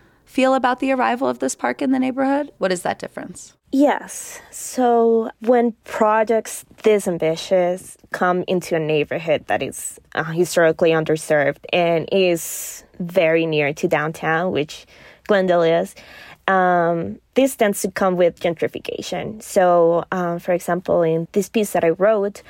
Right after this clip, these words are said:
Speaker 2: I spoke with somebody who's a homeowner, and he told me, "You know what?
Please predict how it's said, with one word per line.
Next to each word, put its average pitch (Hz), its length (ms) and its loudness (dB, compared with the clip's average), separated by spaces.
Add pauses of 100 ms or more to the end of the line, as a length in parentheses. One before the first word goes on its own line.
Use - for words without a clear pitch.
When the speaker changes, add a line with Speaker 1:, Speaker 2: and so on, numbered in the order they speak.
(320)
Speaker 2:
I 170 300 4
spoke 180 320 -2
with 180 140 -4
somebody 170 300 0
who's 170 260 -2
a 165 60 -2
homeowner, 175 720 -2 (440)
and 175 480 2
he 202 200 -4
told 185 280 2
me, 165 460 -2 (220)
"You 208 120 4
know 202 180 4
what? 202 420 2